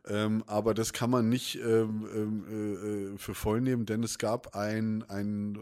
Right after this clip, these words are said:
einen Crash mitten auf dem Kurs, so nach einer, etwa einer Stunde Fahrt, würde ich mal sagen, nach fünfundzwanzig, sechsundzwanzig Kilometern, etwa auf der Hälfte des Kurses. Da ist einer im Wald böse geschwür-, gestürzt, schwerst verletzt und andere auch noch. Da muss irgendwie eine, eine Grube oder so gewesen sein, wo die alle reingedallert sind.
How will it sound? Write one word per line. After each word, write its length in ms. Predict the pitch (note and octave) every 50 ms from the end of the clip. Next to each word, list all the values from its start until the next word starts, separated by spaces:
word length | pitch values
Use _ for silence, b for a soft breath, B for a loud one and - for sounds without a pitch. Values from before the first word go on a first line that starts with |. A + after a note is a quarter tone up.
| -
einen 220 | D2+ F#2+ G2 G2 -
Crash 480 | - - A#2+ C#3 F#3 - - - - -
mitten 600 | - A2+ A2 G#2+ G#2+ G#2+ G#2 G#2+ A#2+ C3+ - C3 B2+
auf 180 | A#2 G#2 -
dem 100 | - G2+
Kurs, 320 | - - B2+ C#3 D#3+ D#3+ -
so 140 | B2 G#2 G#2+
nach 180 | G#2+ A2 G#2+
einer, 180 | A2 G#2+ G#2+ F2
etwa 240 | G#2+ A2 - B2 A2+
einer 180 | G#2+ G#2+ G2+ G2
Stunde 340 | - - - C3 C3+ B2+ A2
Fahrt, 380 | - - A2 A2+ C#3 D3 -
würde 140 | C3+ C3 B2+
ich 60 | A#2+
mal 140 | B2+ C3 A#2+
sagen, 360 | A2+ A#2 A2+ A#2 A#2+ B2 B2 - B B B B B B B B
nach 200 | - G#2+ G#2 -
fünfundzwanzig, 640 | - - - B2+ A#2+ A#2 - - A2 A2+ G#2+ A2 G#2
sechsundzwanzig 720 | G2 A2+ G#2+ - - A2+ - - A2 A2 G#2 A2+ - -
Kilometern, 600 | - - A2 G#2+ G2 G2+ G#2 A2+ A#2+ C3 A#2+ A2+
etwa 220 | A2 F#2 G2+ G#2 G#2
auf 140 | G2 G2
der 140 | - - G2
Hälfte 300 | F#2+ G#2+ B2 - - A2+
des 180 | G2 F#2+ - -
Kurses. 460 | - - A2+ A#2+ A#2+ B2 B2+ - - B B B B B B B B B B
Da 100 | B -
ist 140 | G2 G2 -
einer 200 | G2 F#2+ F#2+ G#2
im 100 | G2+ F#2+
Wald 220 | F#2+ G2 G2+ G2 -
böse 260 | - A2+ A2+ A2 A2
geschwür-, 460 | F#2+ F#2+ - - G#2+ A2 A#2+ A2+ G#2
gestürzt, 540 | G#2 G#2 - - A2 A2+ C3+ C3 - - -
schwerst 300 | - - A2 A2+ - -
verletzt 400 | - C3 A2+ A2 A#2 A#2 - -
und 120 | G2+ F#2+
andere 260 | F2 G2 G#2+ G#2+ G2
auch 260 | F#2 D#2+ E2+ G2+ A2+ B2
noch. 260 | B2 B2 B2 A#2+ -
Da 100 | - G2+
muss 220 | F#2 G2+ G#2 - G2+
irgendwie 320 | G2+ G2+ G#2 G2+ G#2 G2+
eine, 140 | G2 F#2+ G2
eine 180 | F#2 G2 G2+
Grube 300 | F2+ - G2+ A2+ A#2+ B2+
oder 180 | B2+ A2 G#2+ G#2+
so 120 | G2+ G#2+
gewesen 260 | G2+ G2+ G2+ G#2 G2+ G2+
sein, 160 | G2+ G2+ G2+
wo 80 | G2+
die 100 | F#2+ G2
alle 180 | F2+ G2 G2+ F2+
reingedallert 580 | F#2 F#2+ A2 A2 A#2 G2+ - G#2+ G#2 A2 G#2+ -
sind. 260 | - A2+ A2 A2